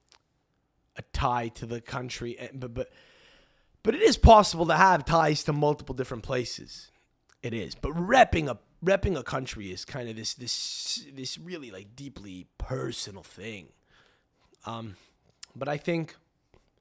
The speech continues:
yeah, look, the fun thing about Mussolini, man, is, uh, there are a lot of people who say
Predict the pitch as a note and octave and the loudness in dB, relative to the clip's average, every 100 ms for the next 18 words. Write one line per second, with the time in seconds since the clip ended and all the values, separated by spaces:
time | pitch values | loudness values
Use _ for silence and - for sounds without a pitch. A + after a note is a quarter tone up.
0 | _ _ _ _ _ _ _ _ _ _ | _ _ _ _ _ _ _ _ _ _
1 | _ D#3+ D#3+ D3+ - - _ _ _ _ | _ 0 4 2 0 -10 _ _ _ _
2 | _ _ _ _ _ _ _ _ _ _ | _ _ _ _ _ _ _ _ _ _
3 | _ _ _ _ _ _ _ _ _ _ | _ _ _ _ _ _ _ _ _ _
4 | _ _ _ - E3 - A#3 G#3+ F#3 D3+ | _ _ _ -6 -4 4 4 4 2 2
5 | C#3 B2 A2+ A#2+ A#2+ C3 A2 F2+ F#2+ G2+ | 2 0 -6 -6 -6 -6 -6 -8 -8 -8
6 | G#2 G2+ G#2+ G#2 G#2 F#2 - - _ _ | -8 -8 -6 -4 -4 -6 -10 -20 _ _
7 | _ D#3+ B3 F4 C#4 A3 F3+ G3 F3 C3 | _ 4 6 6 8 8 6 6 8 10
8 | - F3+ E3+ D#3+ | 10 10 10 10